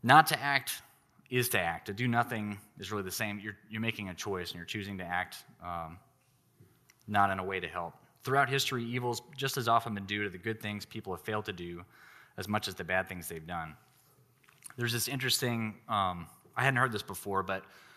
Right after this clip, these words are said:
someone named Amos Elon wrote an introduction to this book by Hannah Arendt about the trial of Adolf Eichmann, who was the architect of the final solution with the Jewish people. Um,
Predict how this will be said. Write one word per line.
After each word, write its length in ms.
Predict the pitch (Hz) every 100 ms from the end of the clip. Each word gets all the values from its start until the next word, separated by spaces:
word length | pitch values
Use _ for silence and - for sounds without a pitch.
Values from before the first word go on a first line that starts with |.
| - - - - _ _ _ _ _ _ _ -
someone 240 | 156 139
named 140 | 123 127
Amos 420 | 127 131 117 - 147
Elon 440 | 135 113 107 107 110 - -
wrote 180 | 123 120
an 100 | 110
introduction 520 | 123 117 113 - 107
to 40 |
this 140 | 95 90
book 240 | 117 107
by 100 | 92
Hannah 300 | 95 110 104
Arendt 320 | 92 98 104
about 200 | 90 92
the 80 | 98
trial 440 | - 104 101 104 90
of 80 |
Adolf 320 | 85 107 95 -
Eichmann, 380 | 92 - 78 78
who 80 | 95
was 180 | 92 85
the 320 | 90 85 82 - - - -
architect 480 | 104 107 - 104 -
of 60 |
the 80 | 90
final 260 | - 98 95
solution 640 | - 92 95 - 85 85 - -
with 120 | 98
the 60 | 87
Jewish 280 | 92 90
people. 380 | - 87 85 82 - - - - - - - - _ _ -
Um, 360 | 92 87 82